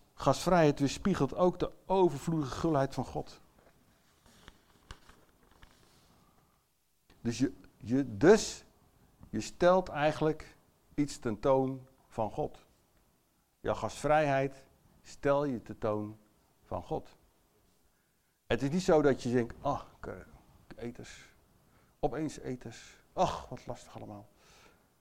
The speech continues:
Nee, je stelt iets tentoon van God. Je laat iets zien van wat God geeft, wat je door mag geven aan de ander.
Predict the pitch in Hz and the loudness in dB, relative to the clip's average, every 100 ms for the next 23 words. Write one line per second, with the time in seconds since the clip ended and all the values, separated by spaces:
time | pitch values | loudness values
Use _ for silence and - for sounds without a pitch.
0 | _ - 117 123 113 - - 170 180 180 | _ -8 -4 -2 -4 -10 -2 0 0 -2
1 | 147 - - 98 - 139 143 143 143 - | -6 -8 -12 -12 0 2 2 -2 -8 -16
2 | _ _ - - - - - - - 104 | _ _ -16 -12 -10 -12 -16 -20 -10 0
3 | 131 143 135 143 123 - 135 135 139 - | 4 4 2 -4 -8 -4 -2 -2 -4 -12
4 | _ _ _ _ _ _ - 113 107 - | _ _ _ _ _ _ -10 -8 -8 -4
5 | 156 156 - - _ _ _ _ _ - | -4 -4 -8 -20 _ _ _ _ _ -6
6 | 131 123 117 - 117 120 113 139 143 127 | -2 -2 -4 -6 -8 -6 0 2 2 -2
7 | - 120 107 113 - - - - 113 107 | 0 0 0 -6 -16 -20 -10 -4 -2 0
8 | 110 95 85 | -2 -2 -4